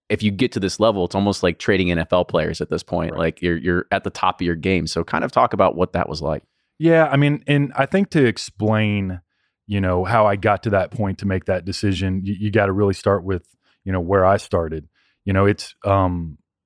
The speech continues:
Speaker 2: I know that I've worked at a lot of different plants, but I've really only been with two companies.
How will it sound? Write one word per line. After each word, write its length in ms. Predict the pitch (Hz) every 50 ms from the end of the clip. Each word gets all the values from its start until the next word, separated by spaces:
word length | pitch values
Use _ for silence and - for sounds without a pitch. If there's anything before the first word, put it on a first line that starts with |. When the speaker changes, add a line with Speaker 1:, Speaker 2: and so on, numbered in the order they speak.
| _ _ _ _ _ _
Speaker 2:
I 120 | - 113 110
know 180 | 113 127 139
that 140 | 135 131 110
I've 100 | 104 95
worked 220 | 101 107 107 -
at 80 | 117 95
a 40 | 95
lot 200 | 92 95 98 101
of 80 | 101
different 320 | 101 107 - - 92 82 -
plants, 420 | - 101 98 113 123 123 - -
but 160 | - - 110
I've 120 | 101 92 104
really 180 | 123 135 123
only 160 | 107 95 92 87
been 180 | 82 92 87
with 120 | 85 82 -
two 160 | - 92 80
companies. 580 | - 90 87 82 - 80 73 73 - - -